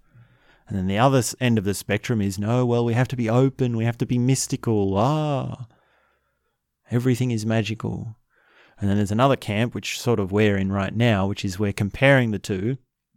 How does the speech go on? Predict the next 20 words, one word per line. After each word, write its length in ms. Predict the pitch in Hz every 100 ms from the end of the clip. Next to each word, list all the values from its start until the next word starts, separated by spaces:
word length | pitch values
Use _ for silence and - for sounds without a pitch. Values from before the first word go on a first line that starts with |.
| _ _ _ _ _
and 140 | 104
we're 120 | 101 104
really 280 | 151 139
trying 300 | 113 131 117
to 80 | 107
look 180 | 107 127
at 80 | 170
the 80 | -
two 200 | 113 107
and 100 | 117
understand 500 | 120 107 110 101 98
both 320 | 107 113 110
and 120 | 107
how 180 | - 135
they 160 | 117 101
fit 160 | 113
together 300 | 98 98 104
and 280 | 117 135 147
their 100 | 113
differences 680 | 101 - 101 - 135 139